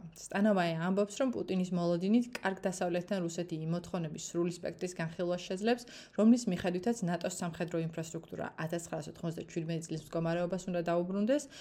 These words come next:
და ახალი ქვეყნების მიღება რუსეთის თანხმობის გარეშე აღარ მოხდეს. პუტინის გათვლით, დრო რუსეთის სასარგებლოდ მუშაობს.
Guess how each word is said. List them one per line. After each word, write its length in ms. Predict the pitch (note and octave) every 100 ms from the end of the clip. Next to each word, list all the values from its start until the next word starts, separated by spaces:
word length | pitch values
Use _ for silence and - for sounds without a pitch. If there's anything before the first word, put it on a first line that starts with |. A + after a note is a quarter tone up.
| -
და 120 | - A#3
ახალი 300 | E3+ - G#3
ქვეყნების 420 | G3 - F#3 F3 -
მიღება 320 | F3 F3 F3+
რუსეთის 400 | G#3+ F#3 - G#3
თანხმობის 420 | - D3+ F3+ E3+ E3
გარეშე 360 | D#3 D3+ - -
აღარ 320 | - D3 -
მოხდეს. 380 | - - - - - - - - - -
პუტინის 400 | - C4+ B3+ A3+
გათვლით, 380 | - C4+ C4+ E3 -
დრო 160 | - A3
რუსეთის 440 | A3+ - E3 G3 G3
სასარგებლოდ 680 | D#3 - E3 E3 E3 E3+ F3+
მუშაობს. 560 | D3+ - - - -